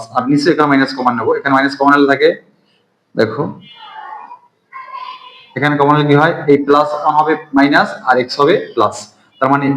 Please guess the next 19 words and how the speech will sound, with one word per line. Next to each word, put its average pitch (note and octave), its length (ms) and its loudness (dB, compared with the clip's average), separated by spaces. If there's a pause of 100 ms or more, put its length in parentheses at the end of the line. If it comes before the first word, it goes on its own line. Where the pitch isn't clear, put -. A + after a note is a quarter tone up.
(240)
এক্স F3+ 260 -2 (380)
মাইনাস B2 320 0 (100)
ওয়ান G#2+ 200 -2
হবে। F2+ 140 -2 (540)
এখানে D3 200 0
এই D#3+ 80 -2
পক্ষের F3+ 280 0
মাইনাস, E3+ 280 0
এই D3 60 -6
পক্ষের C#3+ 200 0
মাইনাস B2 260 0
বাদ, C3+ 120 2 (420)
সমান C#3+ 260 2
সমান D3 240 2
কি D3 140 -6
থাকে? D3+ 180 -2 (600)
সমান B2+ 260 2
সমান C#3+ 240 2
থাকে C#3+ 220 0